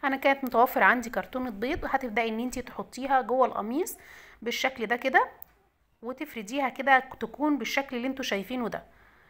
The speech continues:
بالظبط كده. اي كرتونه عندك متوفره هتحطيها في القميص من تحت، ودي هتبقى بقى كده علاقه هتحطي عليها،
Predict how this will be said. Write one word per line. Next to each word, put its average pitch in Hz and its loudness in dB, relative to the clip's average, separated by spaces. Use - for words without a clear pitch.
بالظبط 233 0
كده. 175 -10
اي 392 2
كرتونه 302 6
عندك 285 6
متوفره 190 -2
هتحطيها 262 0
في 269 -6
القميص 226 -4
من 208 -4
تحت، 320 2
ودي 226 -4
هتبقى 240 -4
بقى 233 2
كده 262 2
علاقه 233 6
هتحطي 233 0
عليها، 262 6